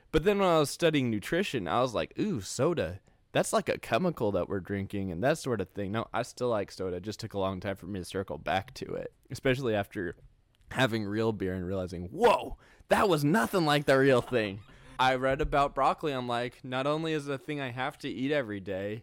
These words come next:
some of the foods that I really like, because of what they have in them, broccoli has.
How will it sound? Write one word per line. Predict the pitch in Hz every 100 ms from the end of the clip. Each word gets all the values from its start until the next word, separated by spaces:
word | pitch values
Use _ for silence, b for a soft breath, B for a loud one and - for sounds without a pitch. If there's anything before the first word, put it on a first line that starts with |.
| _
some | - 151
of | 214
the | 202
foods | 147 151 156
that | 139
I | 120
really | 117 101 107 123
like, | 131 104 135 160 - _ _
because | 123 110 127
of | 131
what | 127
they | 117
have | 104 104 120
in | 151
them, | 165 180 185 _ _ -
broccoli | 139 151 170 151
has. | 131 160 151 110 -